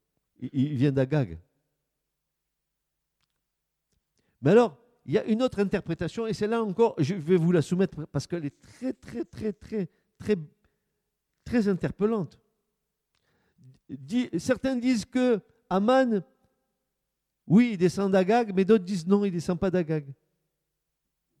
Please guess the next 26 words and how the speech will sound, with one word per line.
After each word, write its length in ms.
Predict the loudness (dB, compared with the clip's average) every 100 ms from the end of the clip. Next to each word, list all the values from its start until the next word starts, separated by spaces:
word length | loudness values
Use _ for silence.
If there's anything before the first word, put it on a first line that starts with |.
| _ _ _ _ _ _ -8
Et 40 |
pourtant, 440 | -6 -4 -4 -4 -8 _
c'est 200 | -8 -4
marqué 280 | -4 -6 -4
dans 140 | -2
Esther 340 | -2 -4 -8 -8
trois 320 | -6 -6 -4
un 220 | -4 -4 -6 _ _ _ _ _ _ _ _ _
qu'il 220 | -4 -2
est 100 | -4
agatite. 540 | -6 -8 -8 -10 -20 -20 _ _ _ _
Certains 400 | -2 -2 0 0
disent 460 | 2 4 2 0 -6 _ _ _ _ _ _ _ _ _ _ _ _ _ _ _ _ -2
qu'il 300 | 2 4 4
est 160 | 2
gogéen, 760 | 0 -2 2 2 4 2 0 -4 _ _ _ _
c'est-à-dire 680 | -2 4 6 8 6 4 0 _ _ 6
de 100 | 8
la 160 | 8
race 260 | 4 0 4
de 120 | 6
Gog. 420 | 8 8 8 2 0 _ _ _ _ _ _ _ _ _ _ -8
<laughs> 60 | -6 -4 -6
C'est 100 | -2
encore 260 | 0 2 4
mieux, 300 | 4 4